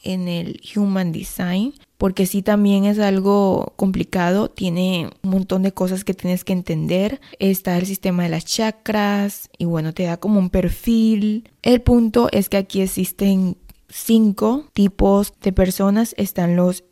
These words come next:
generadores, que representan alrededor del setenta, casi setenta por ciento de toda la población. Son como la fuerza vital del planeta, los que construyen, los que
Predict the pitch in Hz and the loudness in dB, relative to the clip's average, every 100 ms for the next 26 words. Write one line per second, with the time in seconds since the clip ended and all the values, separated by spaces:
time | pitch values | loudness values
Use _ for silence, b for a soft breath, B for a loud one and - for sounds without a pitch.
0 | _ _ - 196 185 175 165 185 208 226 | _ _ -10 -4 0 0 0 0 0 0
1 | 254 - - _ - 190 190 190 185 180 | -4 -8 -18 _ -2 2 4 2 0 -2
2 | 175 185 185 185 190 180 175 170 175 185 | -2 -4 -4 -6 -2 0 2 0 0 -2
3 | 185 175 170 - 190 196 196 196 - 196 | -2 -6 -8 -4 -2 0 -2 -4 -4 -6
4 | 214 240 - 190 185 196 - 185 196 180 | -4 -6 -6 -4 -2 -4 -4 -4 -2 -4
5 | 185 185 185 175 175 - 170 165 - 208 | -2 -2 -2 -2 -2 -2 -4 -4 -4 0
6 | 233 247 277 B - - 208 202 190 208 | 2 0 -4 B -6 2 4 4 2 0
7 | 208 196 180 180 - 208 208 196 214 196 | 2 2 0 -4 -2 0 2 0 -2 -2
8 | 190 180 185 190 196 196 160 175 196 202 | -2 -2 0 0 -2 -4 -2 0 0 -2
9 | 208 196 185 180 175 165 165 - 220 226 | -2 -2 -2 -6 -4 -4 -4 -4 -2 0
10 | 214 220 202 190 - 180 | 2 2 0 -2 -6 -6